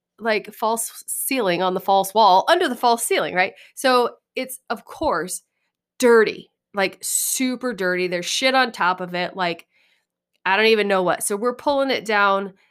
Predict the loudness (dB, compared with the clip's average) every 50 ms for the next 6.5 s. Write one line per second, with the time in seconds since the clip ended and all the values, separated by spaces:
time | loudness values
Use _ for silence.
0 | _ _ -4 -2 0 2 2 2 4 2 2 0 0 2 2 4 4 2 2 0
1 | -2 -4 -6 -12 _ _ -8 -4 -2 0 2 2 2 0 -2 -2 -2 -4 -4 -4
2 | -6 -8 -10 _ _ _ _ -6 -4 -4 -4 -2 -4 -6 -6 -2 0 2 2 2
3 | 2 0 -2 -6 -8 -10 _ _ _ _ _ _ _ _ _ -14 -6 0 2 4
4 | 4 4 2 0 -4 -12 -16 _ _ _ _ _ _ _ _ _ _ _ _ _
5 | _ -4 -2 -2 -2 -2 -6 _ _ _ _ _ _ _ _ -6 -2 2 4 4
6 | 4 6 6 6 6 6 6 4 2